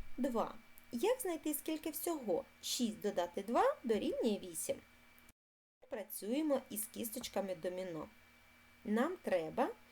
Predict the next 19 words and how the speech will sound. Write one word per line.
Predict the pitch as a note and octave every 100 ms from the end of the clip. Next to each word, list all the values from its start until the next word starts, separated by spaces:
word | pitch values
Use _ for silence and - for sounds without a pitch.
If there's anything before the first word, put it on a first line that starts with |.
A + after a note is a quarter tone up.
| - -
скласти | - A3+ G3+ C#4 - A#4 C5+ - -
всі | - A3+ F4 -
можливі | A3+ G#3+ G3 D4+ D4 -
рівності. | G#3 F3+ E3+ - - - - - - - - - - - - -
Перше | B3+ B3+ B3+
доміно. | A3 A#3 B3+ A#3 E3 - - - - -
Є | G#3 G#3+ F3+ - - -
зліва | G3+ A#3+ A#3+ G#3+ - -
три | A#3+ F#3+ - -
точки, | C#4+ F4+ - A#4 C#5+ - - - -
справа | - D4 G4+ C5
чотири. | - G#3 G#3+ E3+ E3 - - - -
Складаємо | - C#4 B3+ F3 G#3+ E4+ G#4 A4+ -
рівність. | G#3 G3+ - - - - - - - - - -
Три | D4+ D4+ A3 G#3+
плюс | A3 F#3+ -
чотири | - F3+ D#3 D3+ F4 C5
дорівнює | C#4+ G#3+ G#3 G4 C#4 G#3
сім. | - E3 D#3